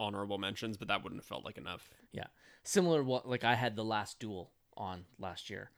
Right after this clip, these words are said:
Speaker 1: Mm.
Speaker 2: which is not a feature-length film. It's a m-, multi-episode documentary on, on a sports team, but it was so good that I had to include it in my honorable mentions. So that's where this
Speaker 1: Uh,
Speaker 2: would have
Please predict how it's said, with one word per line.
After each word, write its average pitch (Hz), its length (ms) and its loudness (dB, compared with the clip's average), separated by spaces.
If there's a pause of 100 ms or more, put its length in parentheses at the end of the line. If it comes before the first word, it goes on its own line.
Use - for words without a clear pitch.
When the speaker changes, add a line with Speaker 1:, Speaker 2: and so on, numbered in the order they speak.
Speaker 1:
Mm. 107 200 -8
Speaker 2:
which 117 180 -4
is 107 120 -6
not 107 260 0 (180)
a 101 60 -8
feature-length 95 520 -8
film. 104 300 -4
It's - 180 -10
a 90 160 -6 (540)
m-, - 80 -10 (140)
multi-episode 107 960 -2
documentary 95 720 -4
on, 90 380 -6
on 92 160 -8
a 90 40 -10
sports - 380 -10
team, - 240 -14 (480)
but 107 140 0
it 95 120 -4
was 95 160 -8
so 101 580 -2 (520)
good 107 420 4 (220)
that 98 120 -2
I 92 40 0
had 101 260 -4
to 107 60 -8
include 101 300 -6
it 90 40 -6
in 85 40 -12
my 87 140 -6
honorable 87 300 -8
mentions. - 520 -12 (280)
So - 280 -8
that's - 340 2
where 107 100 0
this 90 100 -12
Speaker 1:
Uh, 110 320 6
Speaker 2:
would 110 100 -2
have 98 100 -8